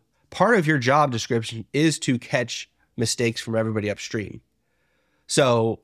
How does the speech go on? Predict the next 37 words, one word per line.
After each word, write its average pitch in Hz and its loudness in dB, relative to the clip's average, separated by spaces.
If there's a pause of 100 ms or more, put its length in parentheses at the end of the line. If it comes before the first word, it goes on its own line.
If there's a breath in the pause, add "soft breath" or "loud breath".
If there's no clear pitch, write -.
(120)
don't 180 4
be 190 0
frustrated 123 0
when 117 0
you're 107 -2
finding 139 2
mistakes. 107 -6
Be 127 -4
proud, 131 2 (380)
and 120 2
I'm 147 4
grateful 131 2
that 107 -2
you're 117 0
finding 127 0
these 113 0
mistakes 113 -6
and 113 -4
fixing 175 -4
them." 98 -6 (680)
And, 117 0
but 131 -2 (120)
you 131 -4
have 170 -2
to 127 2 (240)
constantly 147 0
be, 117 -2 (180)
you 120 -4
know, 104 -4
part 165 2
of 143 0
quality 147 2
control 123 0
is 110 -2
documenting 123 0
those 107 -4
things 104 -6